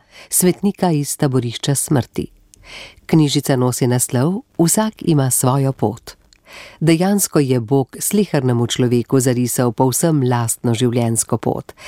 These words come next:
ki je pot k njemu, torej pot svetništva. Zgodbe svetnikov, ki jih spoznavamo vsak dan, to resnico potrjujejo. Vsem tem božjim prijateljem je skupno prizadevanje, da bi Gospodu služili z vsem srcem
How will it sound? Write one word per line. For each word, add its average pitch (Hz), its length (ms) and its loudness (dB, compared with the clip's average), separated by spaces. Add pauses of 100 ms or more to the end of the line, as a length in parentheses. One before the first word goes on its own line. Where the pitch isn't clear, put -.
(160)
ki 170 200 4
je 127 40 0
pot 127 440 -4 (140)
k 196 140 2
njemu, 123 400 0 (440)
torej 127 260 2
pot - 380 -4
svetništva. - 760 -2 (1040)
Zgodbe 190 440 2
svetnikov, 151 640 0
ki 127 220 0
jih 120 120 -4
spoznavamo 117 760 0
vsak 123 360 0
dan, 151 480 0
to 170 140 2
resnico 202 440 -2
potrjujejo. 131 760 -2 (600)
Vsem 160 440 4
tem 139 300 2
božjim 120 500 0
prijateljem 123 720 0 (320)
je 156 120 4
skupno 151 440 0
prizadevanje, 180 840 0
da 151 120 0
bi 147 240 -2
Gospodu 147 640 0
služili 131 540 0
z 120 100 0
vsem 143 300 0
srcem - 580 -2